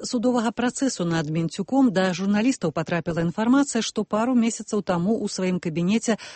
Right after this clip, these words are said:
застрэліўся следчы, што вёў гэтую справу. Сёння мы спрабуем даведацца новыя падрабязнасці. Як высветліў наш карэспандэнт, следчы ў справе жывога шчыта Васіль Папін вёў і палітычныя справы.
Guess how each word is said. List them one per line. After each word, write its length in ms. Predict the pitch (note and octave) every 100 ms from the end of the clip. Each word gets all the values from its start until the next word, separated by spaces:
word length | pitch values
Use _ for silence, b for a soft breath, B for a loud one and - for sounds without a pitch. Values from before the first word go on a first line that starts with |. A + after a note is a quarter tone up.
| B
застрэліўся 640 | F3 G3 - A#3 A#3 -
следчы, 560 | G#3+ - C4 B3 - D3+
што 240 | - F3
вёў 240 | D#3 G3+ G3 E3+
гэтую 240 | D#3 D#3+ D#3+
справу. 480 | - G3+ D#3 C#3 D3 B B B B
Сёння 320 | - D4+ C4+
мы 80 | C4
спрабуем 560 | - A#3 A#3 A3+ A3+
даведацца 480 | G3+ G3+ A3 A3 -
новыя 480 | G#3+ A3+ B3 E3+ D3+
падрабязнасці. 880 | D#3 D#3+ D#3+ D3 C3+ C#3+ - - B2+ B B B B
Як 240 | A3 A3 -
высветліў 480 | A3+ C#4 C#4+ C4+ B3
наш 160 | B3
карэспандэнт, 880 | - A3 - G#3 G#3 G3 C4 F#3+ -
следчы 560 | - A3 G#3+ C#4 - E3+
ў 160 | - F#3+
справе 320 | - G#3 G3+
жывога 320 | F3+ F#3 G3+
шчыта 480 | G3 - G3+ - A#3+
Васіль 400 | D3+ D#3 F#3+ E3+
Папін 480 | - F#3 A3 C#4 B3+ B B
вёў 320 | F3+ F3 B3 B3
і 160 | A3
палітычныя 640 | A3+ A#3 A#3+ C#4+ - D#3+ D3
справы. 560 | - E3 D3 C#3+ C3+